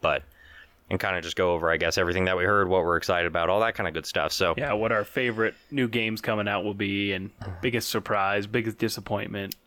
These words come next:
Speaker 2: that kinda stuff.
Speaker 1: I will put money down on it. I already know what you're most excited about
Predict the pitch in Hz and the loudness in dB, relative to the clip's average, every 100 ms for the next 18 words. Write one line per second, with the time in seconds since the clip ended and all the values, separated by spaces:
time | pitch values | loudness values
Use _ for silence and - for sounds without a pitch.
0 | - 98 - 87 - - 90 110 139 160 | -6 -6 -6 -12 -12 -8 -2 0 2 0
1 | 131 135 - 107 107 104 95 95 95 98 | -2 -2 0 2 2 2 2 2 2 2
2 | 101 95 92 92 90 90 87 87 87 80 | 2 2 4 4 4 2 2 2 2 2
3 | 85 82 85 - 90 - 87 85 85 85 | 2 4 2 2 0 0 0 2 0 0
4 | 87 87 87 | 2 2 0